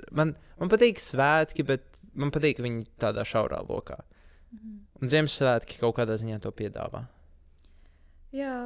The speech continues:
Speaker 1: Atkarīgs.
Speaker 2: Ir tīpaši covid laikā.
Speaker 1: Jā, es tieši gribēju teikt, tā, ka tu nedrīkst satikt nevienu citu mājasaimniecību.
Speaker 2: Piemēram, pagājušā gada.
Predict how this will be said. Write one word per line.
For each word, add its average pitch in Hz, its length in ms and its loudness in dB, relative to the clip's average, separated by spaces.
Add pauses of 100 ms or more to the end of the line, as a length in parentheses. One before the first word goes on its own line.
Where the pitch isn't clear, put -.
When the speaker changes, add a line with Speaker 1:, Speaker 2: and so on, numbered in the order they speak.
(180)
Speaker 1:
Atkarīgs. - 520 -8
Speaker 2:
Ir 240 60 -14
tīpaši - 260 -8
covid 220 220 -4
laikā. 220 280 -6
Speaker 1:
Jā, 139 220 12
es 143 140 8
tieši 156 320 12
gribēju 135 280 12
teikt, 135 300 8
tā, 139 140 10
ka 139 100 10
tu 127 200 2
nedrīkst 123 580 8
satikt 120 340 8
nevienu 120 300 6
citu 123 180 0
mājasaimniecību. 120 920 2
Speaker 2:
Piemēram, 185 240 -8
pagājušā 196 440 -8
gada. 214 200 -16